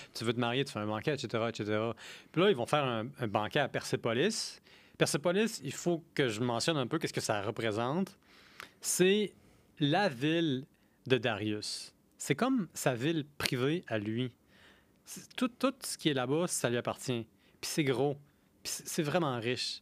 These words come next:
C'est, c'est glamour, là. C'est rococo tellement. C'est, c'est énormément prospère puis plein d'argent. Il y a un trésor là-bas de cent vingt mille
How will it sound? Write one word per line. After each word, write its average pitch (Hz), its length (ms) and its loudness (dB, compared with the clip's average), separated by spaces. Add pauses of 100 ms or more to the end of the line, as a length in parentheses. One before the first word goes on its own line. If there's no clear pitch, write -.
(120)
C'est, 170 200 0
c'est 151 160 0
glamour, 135 500 0
là. 117 120 -2 (120)
C'est 175 240 0
rococo 160 500 2
tellement. 127 360 -2
C'est, 117 240 -4 (260)
c'est - 200 -10 (120)
énormément 160 800 2 (260)
prospère 147 800 0
puis 139 140 -8
plein 139 280 0
d'argent. 123 460 -2 (320)
Il 139 60 6
y - 20 6
a 151 180 0 (360)
un 147 100 2
trésor 190 500 2
là-bas 151 340 2
de 131 100 -2
cent 180 300 2
vingt 156 160 2
mille 160 340 2